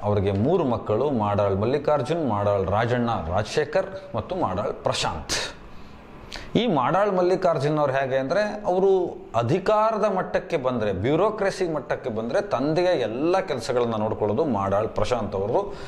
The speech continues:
ಅವ್ರದ್ದು ಕ್ರಿಸೆಂಟ್ ರೋಡಲ್ಲಿ ಒಂದು ಆಫೀಸು, ಆಫೀಸರ್ಸ್ ಕ್ವಾರ್ಟರ್ಸ್ ಪ-, ಪಕ್ಕದಲ್ಲಿ ಇನ್ನೊಂದು ಆಫೀಸ್ ಮಾಡ್ಕೊಂಡಿದ್ದಾರೆ, ದಾವಣಗೆರೆಯಲ್ಲಿ ಒಂದು ಆಫೀಸ್ ಇದೆ, ಚನ್ನೇಶ್ವರಪುರದಲ್ಲಿ ಒಂದು ಕಚೇರಿ ಇದೆ, ಬೆಂಗಳೂರಲ್ಲೇ ಬೇಕಾದಷ್ಟು ಪ್ರಾಪರ್ಟಿಗಳಿದೆ. ಸರ್ಕಾರಕ್ಕೆ ಸಂಬಂಧಪಟ್ಟಂಥ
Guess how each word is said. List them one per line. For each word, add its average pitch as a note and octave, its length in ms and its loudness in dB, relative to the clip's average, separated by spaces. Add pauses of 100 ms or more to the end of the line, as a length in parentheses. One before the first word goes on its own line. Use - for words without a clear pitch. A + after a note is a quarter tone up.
(320)
ಅವ್ರದ್ದು G2+ 260 2
ಕ್ರಿಸೆಂಟ್ D#3+ 420 2
ರೋಡಲ್ಲಿ B2 300 2
ಒಂದು G#2 160 0
ಆಫೀಸು, G2+ 680 2
ಆಫೀಸರ್ಸ್ A2+ 360 -2
ಕ್ವಾರ್ಟರ್ಸ್ A#2 380 0
ಪ-, F#2+ 400 0
ಪಕ್ಕದಲ್ಲಿ B2 340 2
ಇನ್ನೊಂದು A2 360 0 (440)
ಆಫೀಸ್ G#2 320 0
ಮಾಡ್ಕೊಂಡಿದ್ದಾರೆ, F#2+ 680 2 (100)
ದಾವಣಗೆರೆಯಲ್ಲಿ B2+ 640 2
ಒಂದು G2 160 -2
ಆಫೀಸ್ F2 320 -4
ಇದೆ, A2+ 360 2
ಚನ್ನೇಶ್ವರಪುರದಲ್ಲಿ A2+ 880 0
ಒಂದು F#2 200 -2
ಕಚೇರಿ G2 460 0
ಇದೆ, A2 420 -2 (280)
ಬೆಂಗಳೂರಲ್ಲೇ D3 540 2
ಬೇಕಾದಷ್ಟು G#2+ 560 -2
ಪ್ರಾಪರ್ಟಿಗಳಿದೆ. G#2 1000 -2
ಸರ್ಕಾರಕ್ಕೆ A3+ 680 0
ಸಂಬಂಧಪಟ್ಟಂಥ C#3+ 840 -2